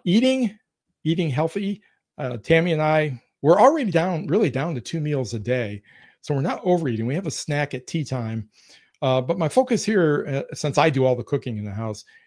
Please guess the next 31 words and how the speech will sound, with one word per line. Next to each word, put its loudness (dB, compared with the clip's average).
is -8
gonna 2
be 0
to -2
try 0
to 2
reduce 0
the -8
fat 0
and -12
sugar -2
in -2
our -2
diet 0
and -2
to -2
increase -2
the -8
protein, -2
which -4
is -6
really 0
important, -4
especially -6
as -6
you -4
get -2
older 0
as -8
well. -2
Um, 2